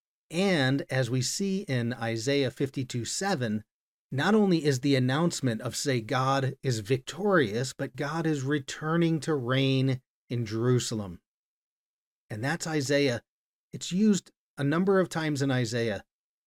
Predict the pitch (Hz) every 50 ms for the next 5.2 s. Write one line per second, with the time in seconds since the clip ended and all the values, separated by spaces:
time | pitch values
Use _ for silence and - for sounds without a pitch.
0 | _ - 131 131 - _ - - - - 175 165 165 165 143 156 147 135 - -
1 | 131 - 151 139 - - 143 135 127 107 107 107 139 143 151 165 170 151 147 143
2 | 147 160 156 131 - - 160 160 165 160 156 151 147 135 - 143 131 120 131 135
3 | 139 139 139 135 - 143 131 127 127 127 127 - _ _ _ _ _ _ _ _
4 | _ - 143 135 151 156 143 135 135 123 123 151 160 165 160 - 170 156 151 147
5 | 143 147 147 -